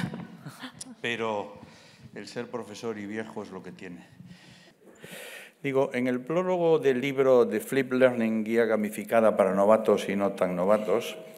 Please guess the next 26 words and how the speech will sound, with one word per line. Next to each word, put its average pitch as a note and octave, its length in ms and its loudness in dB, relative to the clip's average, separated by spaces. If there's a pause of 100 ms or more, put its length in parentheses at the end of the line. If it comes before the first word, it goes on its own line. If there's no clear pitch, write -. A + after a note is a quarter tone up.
(420)
es A2+ 180 0
un A2+ 100 4
libro A2 340 6
hecho G2+ 500 2 (400)
por F#2+ 160 -2
profesores F#2+ 580 0
y G2+ 60 -2
para F#2+ 280 0
profesores, G#2 640 -2 (200)
en G2+ 100 -6
el G2+ 140 -2
prólogo B2+ 580 0 (480)
escribí, G2 640 -4 (920)
"La A#2+ 180 2
escuela E3+ 720 2
ya D3+ 340 4
no C#3 380 2
puede D#3 240 2
seguir C3+ 340 0
siendo C#3+ 420 -2
lo A#2+ 140 0
que G#2+ 200 2
era, F2+ 220 2 (960)
el A2+ 140 0
aprendizaje A2+ 800 2
tampoco. F#2+ 560 -4